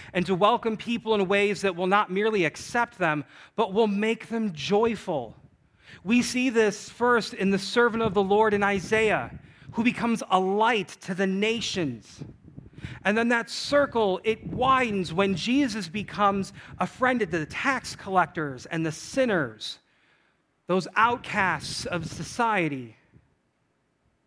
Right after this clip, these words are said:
And then finally, we see the Apostle Paul. He goes beyond the people of Israel to share the good news of salvation with the Gentiles. The message of God's acceptance creates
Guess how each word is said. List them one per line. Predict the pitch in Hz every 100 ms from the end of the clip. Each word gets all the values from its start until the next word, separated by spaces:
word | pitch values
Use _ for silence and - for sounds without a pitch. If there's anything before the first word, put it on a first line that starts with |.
| _ _ _ - _
And | 190
then | 208
finally, | 196 226 220 226
we | 208 202
see | - 226
the | 202
Apostle | 190 214 208 - 196
Paul. | - 208 202 175
He | 254
goes | 240 262 220
beyond | 147 202 220 240 214
the |
people | 196 240 240 214 202
of | 185
Israel | 226 233 208 202 165 143 131 - _ - - -
to | 208
share | - 240 269
the | 262
good | 202 233
news | 220 240 202
of | 202
salvation | - 202 202 196 214 202 214 185
with | 180 175
the | 180
Gentiles. | 147 180 190 190 - 156 135 117 110 - - - - - - - _ _ _ _ _ _ _ _ _ _ _ _ _ _ _ _ _ _ _ _ -
The |
message | 165 185 220 214 214 170
of | 175
God's | 180 190 190 165
acceptance | - - 214 196 - 165 143 -
creates | - 190 180 180 185 -